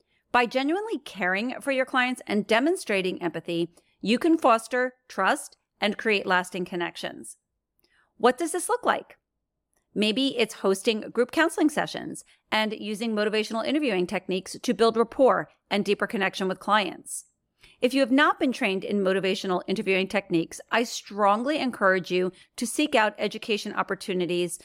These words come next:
for this discipline. It will not only help you build strong relationships, but it will support you with your continuing education. Number four on the list is regular follow-ups and support.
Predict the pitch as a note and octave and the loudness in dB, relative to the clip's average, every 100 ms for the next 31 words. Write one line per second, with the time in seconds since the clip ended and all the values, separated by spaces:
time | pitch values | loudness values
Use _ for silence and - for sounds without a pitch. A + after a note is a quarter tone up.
0 | _ - G3+ F3+ F3+ - - F#3+ - - | _ 4 4 4 0 -2 -6 -6 -6 -8
1 | - E3 - _ _ - B3 A#3+ A#3 C4+ | -10 -10 -14 _ _ 2 4 4 6 4
2 | C#4+ A#3+ G#3 G#3 A3 B3 G#3+ F#3+ - D#3+ | 4 -2 -2 2 2 2 0 0 -2 2
3 | F#3 F3 - F3 E3+ E3 D#3 F3 - E3+ | 2 2 0 0 0 -2 -2 -4 -2 -4
4 | - - - - A3+ A3+ G#3+ - - C#4+ | -6 -20 -2 2 4 2 -2 -6 2 2
5 | A#3 F#3 F3+ - F#3 F#3+ F#3 F#3+ - F#3 | 4 0 0 0 -2 -2 -4 -6 -4 -2
6 | E3+ E3 D#3+ - - E3 - - - _ | 0 0 -4 -6 -4 -4 -4 -8 -12 _
7 | _ _ _ _ _ _ _ _ _ _ | _ _ _ _ _ _ _ _ _ _
8 | _ _ _ _ A#3+ D4+ D#4+ F#4 - F#4 | _ _ _ _ 4 6 4 2 -2 4
9 | F4 G#3 G#3 A3+ A3+ A3 G3 F#3 A3 - | 6 8 6 4 0 0 0 2 0 -2
10 | - - - _ A#3+ A3+ A3+ - G3 F#3+ | -12 -18 -20 _ 4 4 4 -4 0 0
11 | F3 G#3 C4 - - G3+ F#3+ F#3 F#3 - | 2 2 0 -2 2 4 4 2 0 -8
12 | - F#3+ F#3 - - E3+ - F#3 F3 | -4 -2 -2 -6 -8 -10 -2 0 0